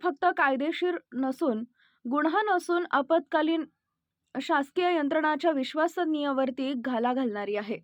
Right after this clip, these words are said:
या प्रकरणाचा तपास पोलीस हवालदार भोसले करत असून संपूर्ण कारवाई सहाय्यक पोलीस निरीक्षक अक्षय सोनवणे यांच्या मार्गदर्शनाखाली झाली. या प्रकारानंतर सहाय्यक पोलीस निरीक्षक अक्षय सोनवणे यांनी नागरिकांना स्पष्ट संदेश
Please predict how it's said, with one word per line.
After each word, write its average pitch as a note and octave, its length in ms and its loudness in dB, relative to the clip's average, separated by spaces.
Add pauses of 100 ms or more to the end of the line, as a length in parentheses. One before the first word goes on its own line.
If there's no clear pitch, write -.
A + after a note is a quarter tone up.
(420)
या C#4+ 100 4
प्रकरणाचा F4+ 720 2
तपास D4+ 360 2
पोलीस D#4+ 420 0
हवालदार C#4+ 360 2
भोसले B3+ 460 0
करत A#3+ 300 -2
असून B3+ 300 -2 (280)
संपूर्ण F#4 520 2
कारवाई D4+ 500 2
सहाय्यक D4+ 500 2
पोलीस C4+ 340 0
निरीक्षक C#4 460 -2 (100)
अक्षय D4 360 0
सोनवणे C#4 500 0
यांच्या C4 300 0
मार्गदर्शनाखाली A#3 1000 -2
झाली. A3+ 280 -2 (580)
या C#4 140 2
प्रकारानंतर F4 800 2
सहाय्यक D#4 500 0
पोलीस D4+ 340 0
निरीक्षक D4 420 -2 (120)
अक्षय C#4 340 0
सोनवणे C4+ 500 0
यांनी C4+ 260 0
नागरिकांना C4+ 640 -2
स्पष्ट D4+ 400 -4
संदेश C#4 460 0